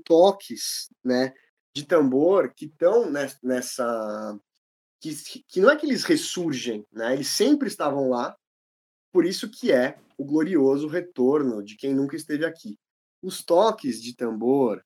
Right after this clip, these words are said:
os passos, as danças, é, as formas de expressão corporal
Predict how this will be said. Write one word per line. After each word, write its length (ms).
os 200
passos, 640
as 140
danças, 840
é, 440
as 180
formas 280
de 40
expressão 320
corporal 800